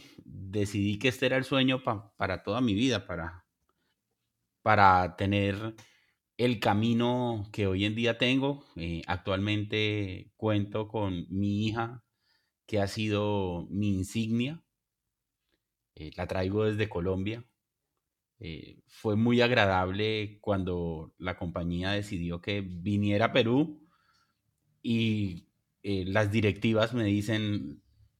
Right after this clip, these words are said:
"Bueno, Andrés, listo, no hay ningún problema". Y le digo, "Yo me voy pa' donde me digan, pero yo tengo, yo tengo cola". Y me acuerdo mucho que la gerente de la empresa me dijo, "Claro, Andrés, nosotros sabemos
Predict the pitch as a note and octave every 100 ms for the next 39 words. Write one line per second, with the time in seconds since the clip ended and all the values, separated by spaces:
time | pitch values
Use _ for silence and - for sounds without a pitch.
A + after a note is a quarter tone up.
0 | - G2 A#2+ G#2+ F#2+ F#2+ F2 F#2+ A#2+ -
1 | G2+ G2+ G#2+ A2 G#2 A2+ A#2 A2+ G#2+ G2
2 | G2 F#2 B2 D#3+ F3+ F3 E3+ F3 C#3+ G#2
3 | A2+ D3+ - B2+ G2+ G2 _ - - _
4 | _ - F#2 G2+ G2+ C3+ C3+ D3 C#3 A2+
5 | G#2 B2 D3+ D3+ C#3+ D3+ C3 G2+ - -
6 | _ _ _ _ _ - F#2+ F2 E2+ G2
7 | A2+ B2 B2 B2+ A#2+ G#2+ G2 F2+ F#2 F#2+
8 | A2 G#2+ F#2+ F2 F2+ F#2+ A2+ G#2+ G2 F#2
9 | - - A2+ C3 F#2+ G2 F2 F#2 A2+ C#3
10 | G#2+ G2 A2+ B2+ B2+ -